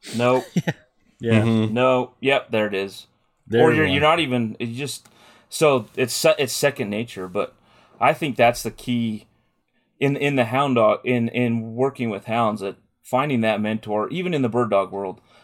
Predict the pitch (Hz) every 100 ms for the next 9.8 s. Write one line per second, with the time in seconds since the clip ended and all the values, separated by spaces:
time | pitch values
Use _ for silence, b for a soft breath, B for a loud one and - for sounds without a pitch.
0 | b - 127 135 135 127 - 120 120 117
1 | 117 110 107 - 113 - 113 98 92 76
2 | 98 101 - _ _ _ - 110 117 104
3 | - 107 98 104 104 - 98 - 107 101
4 | - 92 - 101 90 92 98 82 - _
5 | _ _ _ _ _ - 127 123 113 107
6 | 110 127 127 113 131 113 110 123 104 95
7 | 104 107 _ _ _ _ _ _ b b
8 | b 120 117 117 110 117 104 104 101 101
9 | 98 107 104 101 107 110 101 104